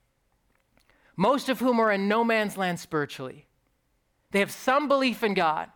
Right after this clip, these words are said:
yet have felt failed by the church, and so now are in no man's land. They don't want what they had when they grow, grew up, but they're unwilling to do anything, uh,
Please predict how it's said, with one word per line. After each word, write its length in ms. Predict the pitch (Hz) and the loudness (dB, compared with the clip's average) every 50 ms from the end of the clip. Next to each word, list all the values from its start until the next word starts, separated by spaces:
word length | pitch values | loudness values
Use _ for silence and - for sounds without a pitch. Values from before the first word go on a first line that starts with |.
| _ _ _ _ _ _ _ _ - | _ _ _ _ _ _ _ _ -4
yet 220 | - 196 220 214 | 0 0 0 2
have 160 | 202 220 208 | 0 0 -2
felt 240 | 208 - 214 196 196 | 0 0 0 0 0
failed 360 | - - - 233 254 294 311 | -2 0 2 4 4 4 4
by 140 | 262 254 240 | 2 0 0
the 100 | 208 208 | 0 -2
church, 540 | 202 - - 156 131 147 - - - - - _ _ _ _ _ _ _ _ _ _ - | -4 -2 -4 -4 -4 -4 -8 -12 -14 -14 -16 _ _ _ _ _ _ _ _ _ _ -6
and 120 | - 180 180 | -6 -4 0
so 140 | - 247 | 0 2
now 280 | 226 233 240 254 269 277 | 2 2 2 2 4 4
are 140 | 269 254 247 | 4 4 4
in 100 | 240 240 | 4 4
no 140 | 240 233 233 | 4 4 4
man's 280 | 220 202 190 180 160 | 2 2 0 0 0
land. 320 | 170 180 175 180 202 214 202 - - - | 0 2 2 2 0 -4 -8 -10 -4 0
They 140 | 202 220 208 | 0 0 0
don't 360 | 160 190 254 285 330 320 277 | 2 2 4 4 4 2 4
want 220 | 269 254 254 254 | 4 2 4 4
what 160 | 240 226 - | 2 0 2
they 120 | - 226 220 | 4 2 2
had 260 | 208 240 226 226 220 | 2 2 0 0 2
when 140 | 220 220 220 | 2 2 2
they 100 | 214 208 | 2 2
grow, 300 | 170 185 208 208 185 170 | 2 2 2 2 2 0
grew 260 | - 156 185 208 185 | -2 -2 0 2 4
up, 260 | 160 160 - - - - _ _ _ _ _ _ _ _ _ _ _ _ _ _ _ _ _ _ _ _ _ _ _ - | 4 2 0 -2 -8 -20 _ _ _ _ _ _ _ _ _ _ _ _ _ _ _ _ _ _ _ _ _ _ _ -8
but 100 | - 185 | -6 -2
they're 140 | 202 196 - | -2 0 0
unwilling 380 | 220 247 247 247 247 233 233 226 | 2 2 2 4 4 2 2 0
to 80 | 190 190 | 0 0
do 100 | 196 190 | 0 2
anything, 380 | - 226 226 220 240 214 190 | 2 2 0 0 0 -2 -2
uh, 320 | 170 - - - - - | -4 -8 -10 -6 -4 -4